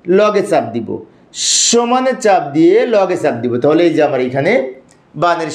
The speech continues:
সংখ্যাটি এসেছে। এবার এই binary সংখ্যাটি যেহেতু বাইনারির base দুই, তাই bracket দিয়ে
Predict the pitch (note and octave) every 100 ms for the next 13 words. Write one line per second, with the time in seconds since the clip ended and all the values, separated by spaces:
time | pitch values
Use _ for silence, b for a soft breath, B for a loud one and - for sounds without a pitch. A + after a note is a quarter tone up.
0 | D#3 C3+ C#3 C3 A2 A2+ - - - _
1 | _ _ _ _ _ _ _ _ B B
2 | B - F3+ A#3+ A#3+ A3+ G#3 G3+ G3 G3+
3 | G3 G3+ G3 G3+ G3+ E3 D#3+ E3 F#3 F#3+
4 | - F3 F3 C3+ D3 D#3 D3 C#3+ - B
5 | B _ - G3+ F#3+ F3+ E3+ F3+ G#3+ A3
6 | E3+ G#3